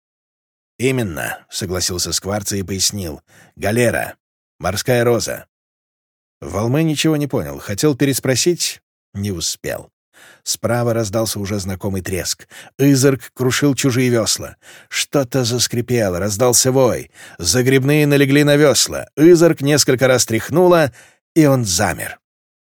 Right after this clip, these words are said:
Измотанные люди повалились на банки, разевая и закрывая рты. Руки многих были стерты до крови. Алве Муцио и абордажным теньентам было не до гребцов.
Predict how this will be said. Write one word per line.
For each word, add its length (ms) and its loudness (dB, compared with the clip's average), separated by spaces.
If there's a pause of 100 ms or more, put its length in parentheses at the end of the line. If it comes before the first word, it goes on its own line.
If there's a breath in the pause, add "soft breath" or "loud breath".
(180)
Измотанные 640 2
люди 240 6
повалились 580 4
на 120 2
банки, 340 2
разевая 520 2
и 140 -2
закрывая 460 4
рты. 400 -4 (320 soft breath)
Руки 380 2
многих 400 4
были 200 4
стерты 460 4
до 140 4
крови. 480 2 (680)
Алве 420 4
Муцио 480 6
и 140 2
абордажным 680 4
теньентам 680 2
было 340 6
не 220 4
до 120 2
гребцов. 640 0